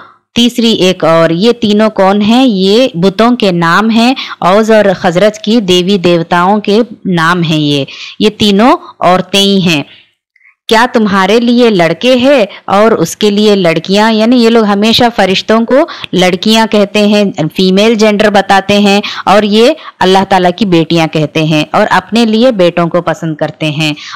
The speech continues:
और ये लात और उज्जा और मना, तो ये जो हैं ये देवियों के नाम हैं और इनको अल्लाह की बेटियां कहते थे। ये तब है एक तकसीम जुल्म की, यानी ये कैसी तकसीम है, अपने लिए बेटे और अल्लाह के लिए बेटियां।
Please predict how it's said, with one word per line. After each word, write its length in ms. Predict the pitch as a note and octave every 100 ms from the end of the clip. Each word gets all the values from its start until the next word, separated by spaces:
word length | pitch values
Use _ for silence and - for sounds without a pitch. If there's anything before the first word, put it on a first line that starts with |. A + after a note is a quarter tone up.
| -
और 140 | G#3+
ये 200 | A3 A3+
लात 400 | G#3 F#3 G#3 G#3+
और 140 | G#3+
उज्जा 420 | F#3+ F3 F3 G3+ G#3
और 140 | G3
मना, 420 | F3+ F3 F#3 G3 - - _ -
तो 80 |
ये 180 | F3 F#3+
जो 180 | E3+ F3
हैं 260 | F3+ G#3+ B3+
ये 400 | F#3 F3 F#3 A3
देवियों 440 | E3 E3 F3 F#3+
के 140 | F#3
नाम 300 | F3+ E3 F#3
हैं 160 | G3+ A3
और 140 | G#3
इनको 240 | F3 F3 G3
अल्लाह 260 | F3+ E3
की 160 | E3 F3+
बेटियां 340 | E3 D#3+ E3
कहते 360 | D#3 D#3+ D#3+ D#3 D#3+
थे। 160 | D3+ D3+ - -
ये 140 | A3+ A#3
तब 340 | A#3 B3+ G#3
है 340 | G#3 F3 D#3 _ _ _
एक 320 | - G#3+ G#3+ F3 - - -
तकसीम 540 | F#3 F#3 A3+ A#3+ A3
जुल्म 480 | D#3+ F3 A#3 A3 F3+
की, 400 | - E3 D3+ - _ _ _ _ _ _ -
यानी 200 | F#3 A3
ये 180 | A#3+ A#3
कैसी 320 | A#3+ G#3 G#3
तकसीम 480 | G#3+ E3+ - F#3+ F#3
है, 180 | F3 E3 -
अपने 260 | - F#3+ F#3+
लिए 240 | F3+ E3+
बेटे 360 | D#3 E3 G3+ G#3+
और 140 | F#3+
अल्लाह 240 | E3 D#3
के 160 | D3+ E3
लिए 180 | E3+ F3
बेटियां। 460 | E3+ E3+ E3+ F3